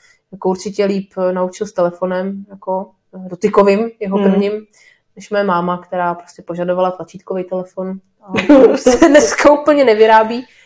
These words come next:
Speaker 1: takže to bylo trošku složitý, takovýhle věci, jako třeba s počítačem neumí, že jo, máma
Speaker 2: Hmm.
Speaker 1: vůbec. Takže
Speaker 2: Za mě je
Speaker 1: to
Speaker 2: velký
Speaker 1: jako
Speaker 2: peklo internetový bankovnictví.
Speaker 1: To je velký peklo.
Speaker 2: Telefonu.
Speaker 1: To je velký peklo, když chci třeba, jestli mi máma pošle peníze, ne, že bych jí o to žádala, jenom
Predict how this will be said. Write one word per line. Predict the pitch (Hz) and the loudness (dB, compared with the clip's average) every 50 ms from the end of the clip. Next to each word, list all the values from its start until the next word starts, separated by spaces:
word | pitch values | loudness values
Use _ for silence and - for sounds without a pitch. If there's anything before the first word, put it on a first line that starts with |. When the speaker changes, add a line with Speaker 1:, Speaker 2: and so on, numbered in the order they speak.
| _ _ _ _ _ - | _ _ _ _ _ -2
Speaker 1:
takže | 226 226 214 240 | 0 0 0 0
to | 233 226 | -2 0
bylo | 220 214 202 196 | 2 2 2 0
trošku | 202 196 - - 214 | -2 -6 -12 -14 -12
složitý, | - - 196 196 202 196 202 202 | -8 -6 -6 -6 -8 -8 -8 -6
takovýhle | 202 196 - 214 202 196 196 196 | -8 -6 -6 -6 -6 -4 -2 -2
věci, | 190 185 190 190 196 | -4 -4 -8 -8 -8
jako | 185 185 185 - 190 | -8 -8 -8 -12 -14
třeba | 190 - 190 190 | -12 -10 -12 -12
s | |
počítačem | - - 156 - - 180 - 180 180 - 190 190 | -12 -14 -18 -18 -12 -8 -8 -8 -8 -8 -10 -8
neumí, | 185 185 185 180 185 185 | -8 -6 -8 -8 -10 -10
že | 185 180 | -8 -8
jo, | 175 | -4
máma | 175 185 196 190 185 196 | 0 0 2 2 2 0
Speaker 2:
Hmm. | - | -4
Speaker 1:
vůbec. | 185 180 185 185 185 - _ _ _ _ _ _ _ _ _ _ _ _ _ _ _ _ | -6 -8 -10 -12 -12 -14 _ _ _ _ _ _ _ _ _ _ _ _ _ _ _ _
Takže | - 196 185 | -6 0 2
Speaker 2:
Za | 202 208 208 | 4 4 6
mě | 226 233 233 | 6 6 6
je | 226 | 6
Speaker 1:
to | 226 | 6
Speaker 2:
velký | 226 220 220 - - | 4 4 2 0 -2
Speaker 1:
jako | 196 190 | -2 0
Speaker 2:
peklo | 220 220 - 240 226 | 0 0 2 2 2
internetový | 214 208 208 214 208 208 196 208 214 214 | 2 2 -2 -4 -4 -4 -4 -4 -4 -4
bankovnictví. | 208 190 180 175 170 180 175 180 180 180 - - - 180 175 175 180 202 220 _ _ _ _ _ _ | -4 -4 -6 -6 -8 -8 -8 -8 -10 -12 -16 -16 -10 -8 -6 -6 -8 -8 -12 _ _ _ _ _ _
Speaker 1:
To | - 233 | -4 -2
je | 254 254 | 0 0
velký | 226 180 170 - - 196 | 0 0 -2 -4 -8 -12
peklo. | - 196 196 202 | -10 -2 2 4
Speaker 2:
Telefonu. | 190 185 180 214 214 190 180 180 175 175 180 185 _ _ | 4 4 4 2 0 -4 -6 -6 -6 -8 -10 -14 _ _
Speaker 1:
To | - 226 | -6 -6
je | 208 | -4
velký | 185 170 165 - 196 | -4 -6 -8 -10 -16
peklo, | 190 - 196 202 - 220 214 208 214 208 | -14 -14 -14 -10 -6 -4 -4 -2 -4 -6
když | 208 196 - - - | -8 -12 -16 -18 -20
chci | - - 208 | -16 -16 -12
třeba, | 214 175 202 196 196 202 202 202 196 | -6 -4 -2 -2 0 0 0 0 -2
jestli | 196 196 - - - 208 202 | -4 -6 -8 -14 -12 -10 -8
mi | 202 | -4
máma | 214 202 185 190 202 196 | -2 0 0 2 0 0
pošle | 196 202 196 - 220 | -2 -4 -8 -6 -6
peníze, | 220 208 202 202 208 208 208 202 202 202 - _ _ _ _ _ _ _ _ | -4 -4 -6 -6 -2 0 0 0 0 -2 -8 _ _ _ _ _ _ _ _
ne, | 180 147 151 | -18 -16 -14
že | 170 165 | -14 -14
bych | 175 165 _ 180 | -14 -14 _ -14
jí | 175 175 | -14 -14
o | |
to | - 170 | -14 -12
žádala, | 170 175 160 160 165 170 170 170 165 | -8 -8 -6 -6 -6 -6 -6 -6 -6
jenom | 165 170 170 165 170 | -8 -10 -10 -12 -14